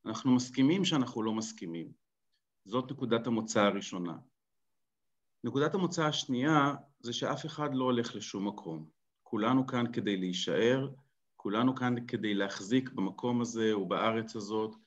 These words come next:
שהיא בסופו של דבר, אה, מקום משותף של כולנו. אז בהינתן שתי, שתי הנחות המוצא הללו, אז מה עושים?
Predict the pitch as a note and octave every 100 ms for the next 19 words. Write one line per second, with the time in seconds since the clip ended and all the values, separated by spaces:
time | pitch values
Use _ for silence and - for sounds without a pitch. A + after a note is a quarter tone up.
0 | _ - - G2+ G2+ G#2+ A#2+ B2 C#3 G#2+
1 | G2+ A#2 A#2+ B2 - _ _ _ - G#2
2 | G#2 A2 A#2 A#2 - - G#2+ G#2+ G#2+ G#2
3 | - _ - A2+ G2+ G#2+ F2+ D#2+ D#2 C#2
4 | _ _ _ _ _ _ - A2 C3+ C3+
5 | G3 F#3 F3 D#3+ D#3+ C3 - - E3 D#3
6 | C#3+ C#3+ C3 B2 C3+ A#2+ G#2 F#2+ F#2 F2+
7 | - _ A2 A2+ D#3+ G#3+ - F#3 B2